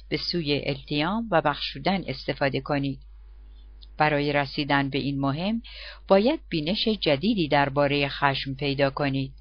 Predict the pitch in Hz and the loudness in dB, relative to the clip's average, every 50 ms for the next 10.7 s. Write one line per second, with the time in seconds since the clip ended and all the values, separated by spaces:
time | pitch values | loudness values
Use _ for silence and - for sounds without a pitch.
0 | - - - - - - - - - 165 165 160 160 185 247 247 - - 247 226 | -20 -20 -20 -20 -20 -20 -18 -8 -6 -4 -2 0 0 0 0 0 0 -2 -2 -4
1 | - - - 175 151 156 156 151 - - - 247 262 233 165 143 139 - - 156 | -4 -4 -6 -4 -2 -2 -4 -4 -4 -4 -4 -2 -2 0 -2 -2 -2 0 -2 -2
2 | 143 147 139 135 - - 151 143 139 139 - - 147 139 139 139 131 131 - - | 0 0 -2 -2 -2 -2 -2 0 0 -2 -4 -2 -2 -2 0 -2 -2 -4 -6 -12
3 | - - - - - - - - 180 190 220 277 269 - 269 240 - - 196 165 | -16 -18 -18 -18 -18 -8 -4 -2 0 2 2 2 2 0 -2 -2 0 -2 -2 0
4 | 165 190 269 - - 226 185 170 165 156 156 156 156 151 151 - - - - - | 0 0 0 0 0 -2 0 0 0 0 2 2 0 0 -2 -4 -8 -16 -20 -20
5 | - - - - - 156 151 143 139 156 151 139 143 143 139 143 - - - 190 | -20 -20 -10 0 4 4 4 4 2 -2 -2 0 0 -2 -2 -4 -6 -6 -2 0
6 | 208 233 226 180 - - 175 160 151 151 156 156 151 151 156 - - - - - | 2 2 0 0 -2 -4 -4 -4 -2 0 0 0 0 0 -4 -10 -16 -20 -20 -6
7 | - - 165 156 190 214 240 - - - - - 190 185 180 170 151 139 143 143 | -2 -2 2 4 6 4 4 2 -2 -4 -2 -2 -2 -2 0 0 0 2 2 2
8 | 139 135 135 147 160 180 196 - - - 175 160 160 151 - - - 170 151 147 | 2 2 0 0 0 0 -2 -4 -10 -10 -2 -2 -2 -2 -2 -4 0 2 2 2
9 | 143 139 135 139 - - - 175 175 185 170 - 131 135 135 - 143 139 - 143 | 2 0 -2 -4 -6 -2 0 0 0 0 0 0 -2 -2 0 -2 -4 0 2 2
10 | 139 139 135 135 - - 151 143 147 143 156 165 147 151 | 2 2 0 -2 -2 -2 -2 0 0 0 0 -2 -4 -6